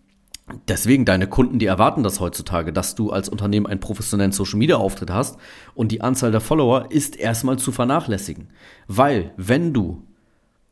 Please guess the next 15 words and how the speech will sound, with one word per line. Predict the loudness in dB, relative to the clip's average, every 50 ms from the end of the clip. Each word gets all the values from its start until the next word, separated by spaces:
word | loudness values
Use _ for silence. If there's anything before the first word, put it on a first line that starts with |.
| _ _ _ _ _ -14 -12 -10 -6
gute | 0 0 2 4 2 2
Inhalte | 2 2 2 4 4 4 2 2 0 -4 -2 2
regelmäßig | 2 2 4 4 4 4 4 4 2 0 -2 -4 -6 -10 -14 -20 _ -2
postest, | 0 2 2 2 0 -2 -6 -8 -8 -10 -12 -14 _ _ _ _ -6 -4
die | -4 -2
zu | -2 -2 -2
deinem | 2 2 2 4 4 4 2 2
Thema | 0 2 2 4 4 4 0 -2 -4 -8 -14 -20 _ _ _ _
passen, | 0 0 0 0 -2 -8 -10 -12 -14 -20 _ _ _ _ _ _ _ _ _ -20 _ _ _ _ _ -18 -6
die | -2 -2 0 2
an | 2 2
deine | 4 4 4 4 4
Zielgruppe | 2 0 -4 -2 0 0 2 2 2 2
gerichtet | 2 -2 -4 -4 -8 -8 -8 -8 -8
sind | -8 -10 -10 -10 -12 -16